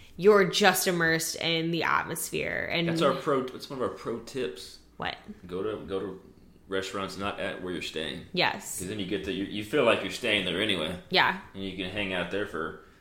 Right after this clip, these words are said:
Speaker 2: a half a day.
Speaker 1: Yeah, so what you could do
Speaker 2: On your off day.
Speaker 1: is you could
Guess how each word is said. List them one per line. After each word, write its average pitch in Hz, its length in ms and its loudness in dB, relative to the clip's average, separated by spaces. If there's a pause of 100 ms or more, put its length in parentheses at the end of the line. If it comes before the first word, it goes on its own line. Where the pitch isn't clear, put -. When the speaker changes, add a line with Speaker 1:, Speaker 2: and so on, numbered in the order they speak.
(100)
Speaker 2:
a - 100 -10
half 87 280 -2
a 85 40 -4
day. 80 300 -4 (380)
Speaker 1:
Yeah, 254 180 12
so 247 100 6
what 214 140 8
you 202 80 2
could 415 240 12
do 185 220 12
Speaker 2:
On 170 100 6
your 175 120 2
off 175 40 -4
day. 196 600 10
Speaker 1:
is 190 180 2 (400)
you 226 340 6
could 214 960 10